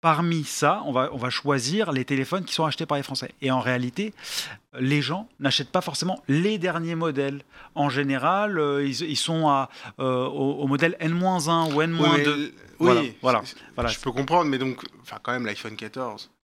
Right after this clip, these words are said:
Speaker 2: c'est quand même un des smartphones les plus vendus.
Speaker 1: Mhm.
Speaker 2: Euh, bon, j'imagine que vous prévoyez de le tester. Non, alors, euh, mais
Speaker 1: Alors,
Speaker 2: du coup, euh, si vous
Speaker 1: c'est
Speaker 2: avez
Speaker 1: dans
Speaker 2: les
Speaker 1: les
Speaker 2: chiffres
Speaker 1: co-,
Speaker 2: de vente, ça m'intéresse, moi,
Speaker 1: ah,
Speaker 2: c'est
Speaker 1: j'ai, j'ai pas les,
Speaker 2: <laughs> Non, je
Speaker 1: non,
Speaker 2: plaisante.
Speaker 1: on peut pas communiquer
Speaker 2: Mais je vous
Speaker 1: là-dessus,
Speaker 2: demanderai
Speaker 1: mais
Speaker 2: pas les chiffres de
Speaker 1: ouais.
Speaker 2: vente, mais, mais en gros, voilà, vous vous basez sur,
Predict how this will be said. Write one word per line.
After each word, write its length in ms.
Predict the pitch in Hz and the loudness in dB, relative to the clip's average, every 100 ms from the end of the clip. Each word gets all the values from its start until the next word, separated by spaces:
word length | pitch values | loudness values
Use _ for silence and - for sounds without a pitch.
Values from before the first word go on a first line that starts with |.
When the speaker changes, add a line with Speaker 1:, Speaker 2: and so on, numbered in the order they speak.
| _ _ _ _ - | _ _ _ _ -20
Speaker 2:
c'est 100 | - | -18
quand 80 | 107 | -14
même 120 | 104 | -14
un 40 | 90 | -14
des 220 | 101 98 | -14 -16
smartphones 540 | - - - - 110 | -16 -16 -18 -18 -18
les 80 | 90 | -20
plus 160 | - 113 | -20 -16
vendus. 440 | 120 131 151 165 139 - 113 | -10 -6 -4 -6 -8 -12 -8
Speaker 1:
Mhm. 220 | 101 127 | -6 -6
Speaker 2:
Euh, 200 | 110 110 - | -6 -10 -12
bon, 80 | - | -8
j'imagine 400 | 127 131 127 127 | -4 -2 -2 -2
que 80 | 123 | -4
vous 400 | 117 127 123 123 | -4 -6 -10 -6
prévoyez 320 | 120 117 117 | -4 -4 -4
de 60 | |
le 60 | 113 | -6
tester. 340 | 143 139 170 | -6 -6 -2
Non, 200 | 156 190 | 2 2
alors, 220 | 180 147 143 | 2 0 -2
euh, 220 | 98 92 | -6 0
mais 80 | 139 | 6
Speaker 1:
Alors, 120 | 113 | 6
Speaker 2:
du 60 | 160 | 6
coup, 180 | 233 165 | 2 4
euh, 100 | 143 | 2
si 100 | 175 | 2
vous 60 | |
Speaker 1:
c'est 60 | 160 | 6
Speaker 2:
avez 40 | |
Speaker 1:
dans 60 | 143 | 6
Speaker 2:
les 20 | |
Speaker 1:
les 60 | 156 | 6
Speaker 2:
chiffres 160 | - 147 | 2 2
Speaker 1:
co-, 60 | |
Speaker 2:
de 40 | 147 | 2
vente, 160 | 208 | 2
ça 100 | 196 | 0
m'intéresse, 440 | 127 123 208 208 - | -2 0 -2 -2 -4
moi, 100 | 123 | 4
Speaker 1:
ah, 160 | 139 143 135 | 6 6 2
Speaker 2:
c'est 60 | |
Speaker 1:
j'ai, 160 | 117 151 | 0 0
j'ai 140 | 139 | 2
pas 220 | - 156 139 | 6 6 6
les, 120 | 127 | 2
Speaker 2:
<laughs> 20 | |
Non, 80 | 120 | 0
je 40 | |
Speaker 1:
non, 100 | 127 | 0
Speaker 2:
plaisante. 260 | 123 127 131 | 2 2 2
Speaker 1:
on 40 | |
peut 100 | 120 | 0
pas 220 | 117 143 131 | 4 4 4
communiquer 260 | 131 131 | 2 2
Speaker 2:
Mais 20 | 135 | 4
je 40 | |
vous 60 | 135 | 4
Speaker 1:
là-dessus, 140 | 123 | 2
Speaker 2:
demanderai 220 | 135 131 135 | 2 4 4
Speaker 1:
mais 20 | |
Speaker 2:
pas 100 | 143 | 4
les 100 | 131 | 2
chiffres 160 | - 127 | 2 4
de 40 | 143 | 6
Speaker 1:
ouais. 40 | |
Speaker 2:
vente, 180 | 156 131 | 4 2
mais, 180 | 135 131 - - - 135 | -4 -4 -12 -16 -6 4
mais 80 | |
en 80 | 143 | 4
gros, 120 | 151 175 | 6 4
voilà, 200 | 156 127 | 4 2
vous 120 | 123 | -2
vous 120 | 127 | -4
basez 380 | 127 135 135 165 | 0 2 2 0
sur, 340 | - 147 156 | 2 2 4